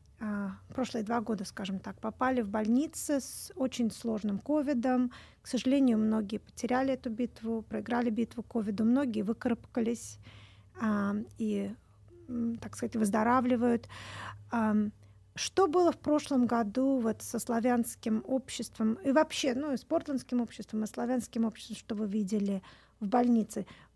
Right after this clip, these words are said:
Люди попадали в основном с какими заболеваниями и к-,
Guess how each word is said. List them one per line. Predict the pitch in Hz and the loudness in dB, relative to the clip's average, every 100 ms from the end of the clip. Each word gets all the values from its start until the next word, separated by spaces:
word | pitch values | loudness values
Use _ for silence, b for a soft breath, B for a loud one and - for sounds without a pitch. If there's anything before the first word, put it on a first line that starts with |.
| 349 | -2
Люди | 262 262 277 | 2 4 2
попадали | 208 - - 262 240 247 247 | -2 -12 -4 0 2 4 2
в | |
основном | 226 247 240 240 233 226 233 | 0 0 2 4 4 2 0
с | - | -6
какими | 254 - 247 226 | -6 0 4 4
заболеваниями | 214 208 226 233 269 269 254 247 240 240 233 - _ | 2 0 2 2 4 4 6 6 4 2 0 -6 _
и | - 226 214 339 - _ _ _ _ _ _ | -2 0 -2 -6 -18 _ _ _ _ _ _
к-, | - | -12